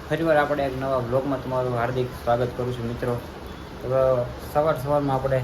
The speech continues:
નાહી ધોઈને થઈ ગયા છીએ રેડી, ને આજ મિત્રો છે સોમવાર, એટલે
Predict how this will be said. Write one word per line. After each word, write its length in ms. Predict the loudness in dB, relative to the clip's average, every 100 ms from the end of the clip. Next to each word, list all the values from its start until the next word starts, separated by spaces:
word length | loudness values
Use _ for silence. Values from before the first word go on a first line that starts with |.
| -2 -4
નાહી 180 | 0 2
ધોઈને 200 | 2 0 -2
થઈ 80 |
ગયા 180 | -4 -4
છીએ 340 | -4 -2 0 2
રેડી, 280 | 0 0 -4 -8 -12 -12 -12 -12 -8 -6
ને 320 | -4 -4 -4 -4 0
આજ 200 | 0 0
મિત્રો 260 | -2 -2
છે 160 | -2 -4
સોમવાર, 400 | -4 -2 0 -2
એટલે 220 | -2